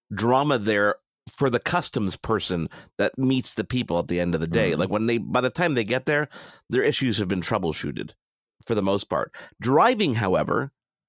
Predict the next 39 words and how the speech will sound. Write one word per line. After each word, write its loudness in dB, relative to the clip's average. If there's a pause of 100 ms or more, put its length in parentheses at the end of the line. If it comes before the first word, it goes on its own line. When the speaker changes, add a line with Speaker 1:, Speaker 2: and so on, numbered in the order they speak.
(420)
Speaker 1:
there's 0
nobody 2
to 2
help 0
you, -4
right? 0
So -6
the -2
second -2
you 0
get -2
to -2
that 2
window, 0 (680)
if -2
you've 0
done 2
it 0
properly, 2
they 2
have 0
your 4
information -2
on 0
file. 2
The 0
second -4
they 0
pull 0
up 0
your 0
name, 0
they 2
see -4
that -4
you -2
filled -2
it -2
out. -4